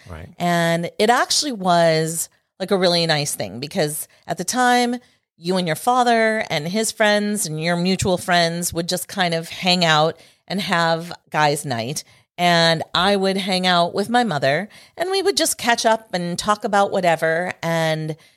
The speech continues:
Speaker 2: it was just really nice. And I know that my mother and I had a shift in our relationship after we got engaged. I feel like that was a pivot point where suddenly I was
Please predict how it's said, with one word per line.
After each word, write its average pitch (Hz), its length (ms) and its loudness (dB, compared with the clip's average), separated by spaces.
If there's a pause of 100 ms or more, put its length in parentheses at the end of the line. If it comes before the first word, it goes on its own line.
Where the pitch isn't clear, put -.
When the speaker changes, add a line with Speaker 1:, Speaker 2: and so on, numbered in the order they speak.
(160)
Speaker 2:
it 247 80 0
was 240 240 2
just 202 220 -2
really 165 280 0
nice. - 440 -4
And 165 280 0 (380)
I 190 120 -2
know 196 220 4
that 170 320 0
my 226 80 -4
mother 294 280 4
and 233 100 4
I 202 160 4
had 202 160 0
a 170 60 0
shift - 360 0
in 156 120 -2
our 143 120 2
relationship 131 840 -2 (760)
after 156 320 -2
we 147 140 -4
got 131 220 0
engaged. 107 720 -4 (340)
I 170 240 4
feel 330 300 0
like 220 360 2 (360)
that 196 260 0
was 180 360 0
a - 60 -2
pivot 269 420 -2
point 196 400 -4
where 170 400 2
suddenly 226 720 0
I 170 220 2
was 147 440 0